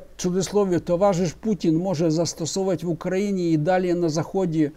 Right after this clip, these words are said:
broń jądrową, to moim zdaniem jest niemożliwe i oto dlaczego. To także dotyczy i naszych obecnych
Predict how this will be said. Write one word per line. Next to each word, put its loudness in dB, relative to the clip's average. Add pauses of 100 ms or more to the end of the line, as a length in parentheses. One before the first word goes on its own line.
(280)
broń 6
jądrową, 6
to 0
moim 2
zdaniem 0 (260)
jest 0
niemożliwe 4
i -4
oto 2
dlaczego. 0 (280)
To 2
także 0
dotyczy -2
i 0
naszych -4
obecnych -2